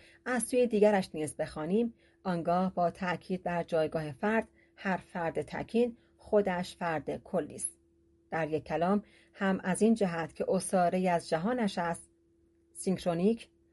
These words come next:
و هم از این جهت که چکیده‌ای از تاریخی است که او را وجود بخشیده است، دیاکرونیک. فرد باید بتواند کل باشد و مسئولیت کل را بر عهده بگیرد. پس در این معنا،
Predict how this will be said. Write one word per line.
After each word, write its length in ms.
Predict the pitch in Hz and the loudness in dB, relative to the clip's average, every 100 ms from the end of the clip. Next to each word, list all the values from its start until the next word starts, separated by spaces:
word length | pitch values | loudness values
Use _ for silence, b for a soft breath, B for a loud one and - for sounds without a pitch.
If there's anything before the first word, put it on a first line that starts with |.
| b - | b -4
و 80 | 180 | 0
هم 200 | 185 180 | 2 2
از 180 | 170 233 | 2 2
این 100 | 233 | 2
جهت 360 | 202 170 - | 2 0 -2
که 100 | 196 | -4
چکیده‌ای 600 | 190 208 208 220 233 240 | 0 -2 0 2 4 4
از 200 | 202 190 | 2 0
تاریخی 500 | - 180 185 202 170 | -2 0 0 -2 -4
است 160 | 156 - b b | -8 -10 b b
که 120 | - 208 | -4 0
او 200 | 214 190 | 2 4
را 220 | 180 175 | 4 2
وجود 340 | 175 165 185 - | -4 -2 -2 -2
بخشیده 420 | 151 - - - | -6 -8 -10 -8
است، 260 | - - _ _ _ _ _ _ | -8 -10 _ _ _ _ _ _
دیاکرونیک. 720 | - 180 160 - 156 - - _ _ _ _ _ _ _ _ _ _ _ _ _ _ _ | 0 0 0 -4 -6 -8 -14 _ _ _ _ _ _ _ _ _ _ _ _ _ _ _
فرد 340 | 269 277 269 - 233 | 4 4 2 -6 0
باید 280 | 226 233 | 2 4
بتواند 640 | 240 233 208 165 160 160 - | 0 0 2 2 2 -2 -6
کل 320 | - 214 180 | 0 2 2
باشد 400 | 143 143 - 87 - _ _ | 0 -6 -8 -14 -18 _ _
و 100 | 175 | -2
مسئولیت 640 | 175 170 175 180 175 185 190 | -2 -2 -2 0 0 0 -4
کل 300 | - 190 165 | -2 -4 2
را 200 | 170 160 | 2 2
بر 220 | 165 165 | 0 0
عهده 280 | 180 - 202 | -2 0 0
بگیرد. 480 | 139 135 127 - _ _ _ _ | 0 -2 -8 -12 _ _ _ _
پس 240 | 175 143 | -8 -6
در 120 | 165 156 | -4 -2
این 120 | 156 | -2
معنا، 360 | 156 170 214 | -2 0 0